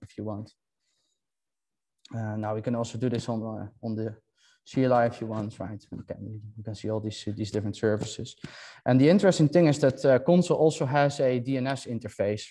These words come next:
right? So, yeah, super nice that we have an A P I, but what happens if you have a little bit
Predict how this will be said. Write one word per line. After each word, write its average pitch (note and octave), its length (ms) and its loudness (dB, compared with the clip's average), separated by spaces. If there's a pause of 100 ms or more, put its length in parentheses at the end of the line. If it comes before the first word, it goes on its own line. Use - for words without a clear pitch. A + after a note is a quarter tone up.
right? B2+ 240 2
So, B2 360 2 (520)
yeah, G2 180 0 (280)
super D3 280 2
nice C3+ 260 4
that B2+ 160 0
we C3 80 2
have A#2+ 120 4
an B2 140 -2
A B2+ 100 0
P B2+ 160 2
I, B2+ 440 4
but B2+ 440 0
what C3 220 0
happens C3+ 380 0
if C3 160 -4
you B2 60 -4
have B2 140 -2
a B2 60 0
little B2+ 160 0
bit A#2+ 160 -4